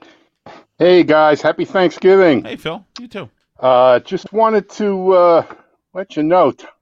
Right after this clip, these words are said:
Speaker 1: Tom, geez, you, lately seems like you've been really giving Alice the bum's rush.
Speaker 2: About what?
Speaker 1: What the heck is going on? You're trying to make this a, a, a fifteen-minute, uh, podcast instead of the normal, uh, forty-five minutes or so?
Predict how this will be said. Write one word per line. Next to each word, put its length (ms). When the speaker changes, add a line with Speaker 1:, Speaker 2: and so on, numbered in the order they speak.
Speaker 1:
Tom, 420
geez, 300
you, 140
lately 420
seems 220
like 160
you've 100
been 260
really 380
giving 280
Alice 380
the 120
bum's 380
rush. 520
Speaker 2:
About 120
what? 160
Speaker 1:
What 180
the 80
heck 180
is 80
going 300
on? 200
You're 120
trying 220
to 60
make 200
this 180
a, 100
a, 160
a 60
fifteen-minute, 880
uh, 140
podcast 680
instead 320
of 120
the 80
normal, 600
uh, 180
forty-five 540
minutes 320
or 80
so? 340